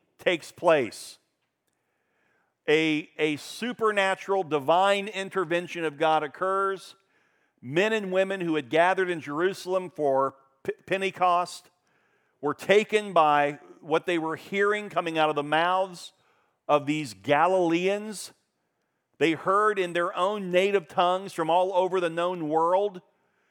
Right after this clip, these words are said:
these men speaking about the mighty things that God has done. And Peter begins to preach a sermon to them. And he calls them to repentance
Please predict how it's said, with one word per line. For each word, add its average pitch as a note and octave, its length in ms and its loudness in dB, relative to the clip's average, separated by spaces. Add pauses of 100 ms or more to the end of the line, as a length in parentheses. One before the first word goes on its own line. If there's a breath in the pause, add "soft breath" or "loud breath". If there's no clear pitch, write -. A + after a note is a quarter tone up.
(100)
these D3+ 340 -2
men F#3 540 0 (320)
speaking G3+ 680 -6
about F3 600 0
the C#3 100 -2
mighty F3 480 0
things F#3 560 -4
that C3+ 240 -10
God E3 320 2
has C#3+ 260 -8
done. D3 500 -4 (920)
And D3+ 220 -2
Peter A3 340 -4
begins G3 440 -4
to - 100 -10
preach - 400 -6
a F#3 80 -6
sermon F#3+ 480 -4
to C3+ 140 -4
them. G#2+ 480 -4 (880 soft breath)
And F3+ 240 0
he F3 220 -6
calls A3 560 0
them A3+ 240 -4
to G#3 160 -4
repentance G3 1000 -4